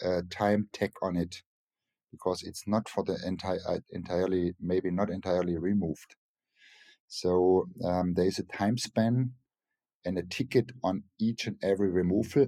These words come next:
and it's split into two things, capture and, uh, storage. For example, if we speak about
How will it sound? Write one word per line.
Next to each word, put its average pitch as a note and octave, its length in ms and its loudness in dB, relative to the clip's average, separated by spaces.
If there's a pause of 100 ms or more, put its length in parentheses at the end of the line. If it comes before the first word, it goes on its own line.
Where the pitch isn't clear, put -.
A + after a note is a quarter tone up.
(120)
and G2+ 240 2
it's G2+ 200 -4
split B2+ 420 4
into G#2 220 0
two A2+ 260 -2
things, - 500 -2 (180)
capture - 460 -2
and, F#2+ 300 -4 (1120)
uh, F2+ 240 4
storage. F2+ 440 4
For - 160 2
example, A#2+ 460 2
if B2 140 0
we B2+ 80 -2
speak B2+ 260 -4
about G#2+ 280 4